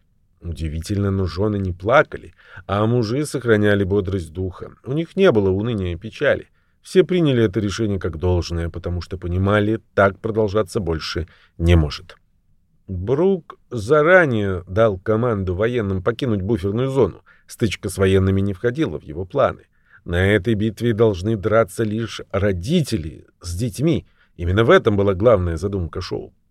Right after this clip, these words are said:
На рассвете братья собрались у буферной зоны в полном вооружении. Это войско бесстрашных мужей вёл вперёд Джамал. Он держал в одной руке самодельное копьё, а в другой — дубину, из которой торчали гвозди.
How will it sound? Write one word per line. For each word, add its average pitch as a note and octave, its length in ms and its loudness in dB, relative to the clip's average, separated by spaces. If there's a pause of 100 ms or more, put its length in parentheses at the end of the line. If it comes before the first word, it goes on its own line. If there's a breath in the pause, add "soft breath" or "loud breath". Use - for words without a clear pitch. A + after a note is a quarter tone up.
(240)
На G#2 160 -10
рассвете D#3+ 560 -4
братья D3+ 480 4
собрались B2+ 520 -2
у A#2 60 -2
буферной G#2 440 -4
зоны B2 320 -2
в - 60 -20
полном G#2+ 440 0
вооружении. F2+ 640 -6 (280)
Это F2+ 360 0
войско A#2+ 420 2
бесстрашных A#2 680 0
мужей A2+ 380 -2
вёл A#2 300 0
вперёд A2 400 -2
Джамал. G#2+ 440 2 (120)
Он G#2+ 160 -2
держал G2+ 360 4
в F2 60 0
одной F#2 280 0
руке F2 280 -4
самодельное F2 600 -4
копьё, B2+ 480 0
а A2 100 4
в F#2+ 80 -2
другой — A#2+ 320 -2
дубину, B2+ 480 -2
из A2+ 140 -2
которой A2+ 400 2
торчали G#2 440 0
гвозди. F#2 520 -2